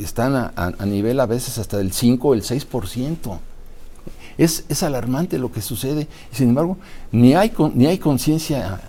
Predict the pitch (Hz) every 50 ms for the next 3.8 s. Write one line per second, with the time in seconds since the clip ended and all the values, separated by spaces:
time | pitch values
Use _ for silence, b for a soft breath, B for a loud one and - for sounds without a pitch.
0 | - - 104 104 101 - - 104 - - 127 107 117 151 185 B B B B B
1 | B B 110 113 113 123 151 151 151 135 117 131 143 131 147 127 117 107 92 127
2 | 131 131 120 117 120 117 - 143 131 135 147 147 - 139 127 - 151 151 156 160
3 | 143 135 123 117 107 131 143 151 143 - 127 120 123 143 165